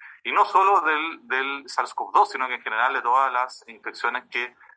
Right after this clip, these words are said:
nos visitan todos los inviernos, eh, infecciones respiratorias. Eh, se recomienda además,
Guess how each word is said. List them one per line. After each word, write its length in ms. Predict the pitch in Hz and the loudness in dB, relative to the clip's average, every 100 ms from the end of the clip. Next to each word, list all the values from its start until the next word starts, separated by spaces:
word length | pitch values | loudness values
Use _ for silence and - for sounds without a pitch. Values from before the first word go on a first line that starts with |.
| _ - | _ -4
nos 120 | 107 | -2
visitan 560 | 104 135 135 139 135 | -2 -2 0 0 0
todos 200 | - 123 | 4 4
los 100 | 123 | 2
inviernos, 840 | 113 110 117 120 127 127 123 - - | -6 -6 -6 -4 -8 -10 -16 -20 -14
eh, 400 | 104 98 92 - | -12 -10 -10 -10
infecciones 460 | - - - 110 104 | -12 -12 -6 -4 -4
respiratorias. 640 | - - 90 - - - _ - - - _ - | -8 -6 -6 -6 -8 -14 _ -20 -20 -20 _ -6
Eh, 300 | 107 104 104 | -2 -2 -2
se 140 | 135 | 0
recomienda 400 | 131 131 165 208 | 2 2 4 4
además, 560 | 202 180 214 - - - | 4 6 4 2 -6 -14